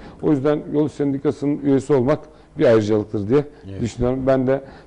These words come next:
Speaker 1: temsil ettiğim işçi arkadaşlarımın ve şube başkanı olarak bir Yol İş Sendikası şube başkanı olmaktan cidden gurur duyuyorum.
Speaker 2: Evet. Sayın Başkan, biz bu arada bir ahde vefa olsun diyelim.
Speaker 1: Evet.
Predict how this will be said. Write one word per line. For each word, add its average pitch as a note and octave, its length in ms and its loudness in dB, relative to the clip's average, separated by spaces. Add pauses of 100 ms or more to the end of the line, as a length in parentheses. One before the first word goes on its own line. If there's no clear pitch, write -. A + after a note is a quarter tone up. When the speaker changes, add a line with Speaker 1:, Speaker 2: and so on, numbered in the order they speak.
Speaker 1:
temsil C#3+ 280 0
ettiğim C3 420 -4
işçi C#3 220 -4
arkadaşlarımın A#2 720 -2 (460)
ve C3 360 2
şube C#3 300 2
başkanı B2 340 0
olarak C3+ 380 0
bir A#2+ 180 -2
Yol D3 160 2
İş B2 60 -6
Sendikası G#2+ 420 -4
şube B2 320 -2
başkanı G#2+ 300 -4
olmaktan G#2 420 -6 (340)
cidden B2 380 -2 (200)
gurur G#2 240 0
duyuyorum. D#2+ 260 -6 (280)
Speaker 2:
Evet. D#2+ 120 -16 (420)
Sayın A2+ 220 -12
Başkan, A#2 280 -12 (100)
biz A2 140 -16 (140)
bu A#2 80 -10
arada A2 340 -10 (760)
bir F#2 200 -14
ahde G#2 300 -10
vefa A2 260 -10
olsun F2+ 380 -8 (340)
diyelim. F#2 340 -10 (220)
Speaker 1:
Evet. E2+ 180 -8